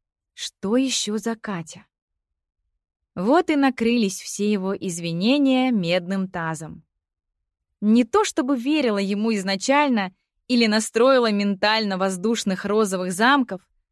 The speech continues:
а вот Савельева очень даже да. «Ну почему, Никита?» ноет какая-то девчонка.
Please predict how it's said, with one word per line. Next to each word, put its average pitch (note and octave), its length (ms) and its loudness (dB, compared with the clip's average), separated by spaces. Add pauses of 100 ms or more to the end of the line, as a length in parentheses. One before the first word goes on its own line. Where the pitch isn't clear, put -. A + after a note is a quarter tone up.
(540)
а F3 120 -6
вот F#3+ 200 -2
Савельева C4+ 1000 0
очень G3 500 0
даже E3+ 340 -4
да. D#3+ 320 -10 (1200)
«Ну F#4 160 4
почему, G#4 540 6
Никита?» E4+ 840 2 (520)
ноет A#3 360 4
какая-то A3+ 460 0
девчонка. F#3+ 640 -4